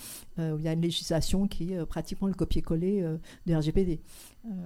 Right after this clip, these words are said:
mais on est obligé de prendre ce standard-là parce qu'on peut pas admettre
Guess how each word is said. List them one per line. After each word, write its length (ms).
mais 360
on 160
est 120
obligé 240
de 40
prendre 180
ce 120
standard-là 560
parce 200
qu'on 160
peut 140
pas 200
admettre 640